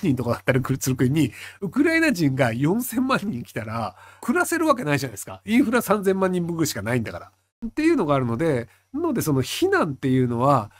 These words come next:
誰が受け止めるかっていうのもあるんですよね。だから例えばじゃあ十万人をどこに行くのか。「沖縄にじゃあ十万人来ました」って言って、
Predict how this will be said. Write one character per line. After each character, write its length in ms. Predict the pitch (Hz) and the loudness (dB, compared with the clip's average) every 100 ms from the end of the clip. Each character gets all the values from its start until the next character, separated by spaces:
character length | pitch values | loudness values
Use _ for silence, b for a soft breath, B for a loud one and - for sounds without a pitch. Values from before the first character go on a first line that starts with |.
| b 160 | b -4
誰 260 | 233 403 | -2 -2
が 120 | 320 151 | -2 -2
受 200 | 143 151 | -2 -2
け 80 | |
止 20 | 156 | 0
め 120 | 160 | 0
る 80 | 156 | -2
か 80 | |
っ 60 | 120 | 0
て 100 | 185 | 4
い 40 | |
う 40 | 151 | 4
の 80 | 120 | 4
も 60 | |
あ 20 | |
る 80 | 117 | -2
ん 20 | |
で 60 | 113 | -4
す 80 | 123 | -2
よ 60 | |
ね。 160 | 262 370 b b b | 0 -2 b b b
だ 120 | 294 | -6
か 80 | 269 | -2
ら 60 | 381 | 0
例 60 | |
え 20 | 359 | 0
ば 100 | 160 | 0
じ 80 | |
ゃ 40 | 127 | -2
あ 20 | |
十 340 | 110 165 233 | -2 -2 0
万 260 | 254 262 240 | 0 0 -2
人 200 | 233 240 | 0 2
を 180 | 202 101 | 2 0
ど 160 | 113 185 | -2 -2
こ 220 | - 339 | 2 2
に 100 | 147 | 2
行 160 | 117 127 | 0 0
く 20 | |
の 100 | 107 | -2
か。 140 | - - _ _ | -8 -16 _ _
「沖 220 | - - 294 | -10 -2 0
縄 240 | 294 294 | 2 0
に 140 | 277 | 0
じ 100 | 233 | 2
ゃ 60 | 254 | 0
あ 40 | |
十 220 | 135 151 196 | 0 -2 -2
万 220 | 202 196 | 0 -2
人 100 | 175 | -4
来 100 | 202 | -2
ま 120 | 220 | -2
し 80 | - | -2
た」 160 | 156 | -2
っ 80 | 123 | -2
て 100 | - | -4
言 40 | 101 | -4
っ 20 | |
て、 280 | 170 147 | 0 0